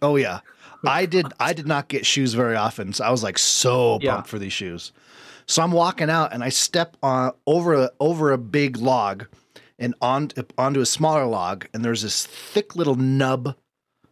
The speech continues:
Speaker 2: Mm-hmm.
Speaker 1: sticking out this log, and it, uh, I step down, and it's like, I knew something was wrong, but it didn't hurt at first. I couldn't move my foot for a second,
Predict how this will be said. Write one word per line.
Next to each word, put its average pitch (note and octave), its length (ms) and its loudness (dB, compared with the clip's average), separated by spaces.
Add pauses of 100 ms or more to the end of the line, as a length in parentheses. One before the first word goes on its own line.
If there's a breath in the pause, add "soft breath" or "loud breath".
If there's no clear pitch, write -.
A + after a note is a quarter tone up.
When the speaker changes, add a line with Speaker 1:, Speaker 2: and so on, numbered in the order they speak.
(120)
Speaker 2:
Mm-hmm. D#3+ 120 -10
Speaker 1:
sticking F3+ 420 2
out D3 140 0
this C3 160 -6
log, B2+ 440 2
and B2+ 120 -2
it, - 200 -8
uh, A#2 200 -4
I A2+ 100 -2
step - 240 0
down, C3+ 400 -2 (640 soft breath)
and D3 100 4
it's - 140 -2
like, C#3+ 400 0 (500)
I C3+ 60 2
knew E3+ 160 6
something D#3+ 260 0
was C3+ 160 0
wrong, C3 400 2
but C3 60 2
it A#2+ 60 0
didn't B2+ 200 -2
hurt D3 300 -2
at D#3+ 100 -10
first. - 520 0 (360)
I B2 100 0
couldn't D3+ 360 -2
move D3+ 280 4
my C3 140 2
foot D3 380 -2
for F#3 160 -2
a F#3+ 60 0
second, G3+ 440 0